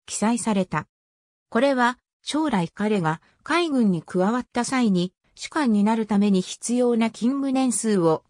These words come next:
あらかじめ記録しておくことを目的に、当時よく行われた方策であった。彼は、イギリス陸軍での不本意な短期の勤務の後、千七百九十三年、フランス革命戦争の勃発に伴って海軍に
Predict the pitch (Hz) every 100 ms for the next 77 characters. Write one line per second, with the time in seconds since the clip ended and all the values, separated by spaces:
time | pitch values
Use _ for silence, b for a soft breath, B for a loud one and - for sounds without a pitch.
0 | _ - 185 240 285 269 262 247 - 240
1 | 247 277 - 269 269 - - 247 247 202
2 | 143 143 - 208 214 190 180 - _ _
3 | 285 320 247 226 226 180 160 - 202 208
4 | 208 214 196 - 214 233 247 220 196 185
5 | - - 135 - _ _ _ _ _ _
6 | - 285 262 180 160 - _ _ 170 226
7 | 285 302 302 302 294 285 254 277 220 196
8 | 175 - 190 240 269 254 196 170 240 269
9 | - 190 160 - 277 262 214 170 165 -
10 | 160 151 _ _ - 311 302 226 190 180
11 | 220 165 - 277 254 196 160 - 170 180
12 | 170 160 - _ - 180 247 311 - -
13 | 311 269 226 185 170 214 240 247 240 226
14 | 190 - - 269 254 247 - 202 214 220
15 | 208 180 208 226 196 180 147 143 147